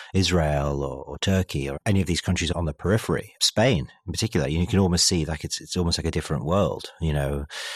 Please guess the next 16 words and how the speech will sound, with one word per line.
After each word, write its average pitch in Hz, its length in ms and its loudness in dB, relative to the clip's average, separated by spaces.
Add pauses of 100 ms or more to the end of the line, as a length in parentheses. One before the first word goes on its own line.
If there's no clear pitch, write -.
(340)
uh, 85 180 2
beyond 92 320 4
the 85 60 2
Pyrenees, 80 640 0
and 76 280 0
their 82 180 2
relationship 76 560 -2
with 76 160 -4
Morocco 80 420 2
is 69 120 -2
gonna 76 180 0
be 76 100 0
absolutely - 340 -4
crucial, 101 460 0
particularly, - 480 -8
but - 140 -4